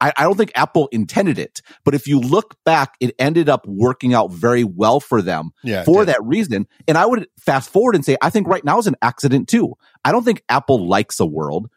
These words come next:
Speaker 1: where everyone is on web apps. I don't think Apple likes the world where software is increasingly not a differentiating factor,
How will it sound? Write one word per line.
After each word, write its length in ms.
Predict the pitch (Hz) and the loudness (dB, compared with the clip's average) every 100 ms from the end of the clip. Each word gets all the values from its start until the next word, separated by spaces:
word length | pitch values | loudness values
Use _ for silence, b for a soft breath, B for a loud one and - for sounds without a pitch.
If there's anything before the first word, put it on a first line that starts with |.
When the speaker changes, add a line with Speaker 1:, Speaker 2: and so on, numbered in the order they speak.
| - | -2
Speaker 1:
where 160 | 113 - | 0 2
everyone 280 | 110 107 95 | 0 2 0
is 60 | 87 | -2
on 140 | 82 | -4
web 160 | 73 71 | -4 -2
apps. 300 | 82 - - | -2 -2 -2
I 80 | 117 | -2
don't 100 | 185 | 0
think 140 | 202 - | 0 -2
Apple 280 | 127 127 95 | 0 0 0
likes 280 | 101 - | -2 -2
the 80 | - | -2
world 280 | 92 92 95 | 0 0 0
where 180 | 90 85 _ | 0 -2 _
software 540 | - - 104 - 104 95 | -6 0 0 2 0 0
is 140 | - | -4
increasingly 500 | - - 120 - 92 | -8 -2 -2 -2 -4
not 360 | 82 87 120 - | -2 0 -2 -2
a 80 | 104 | -6
differentiating 600 | 92 - 90 80 80 71 | -6 -4 -6 -4 -8 -8
factor, 500 | 73 - - 73 | -10 -10 -8 -6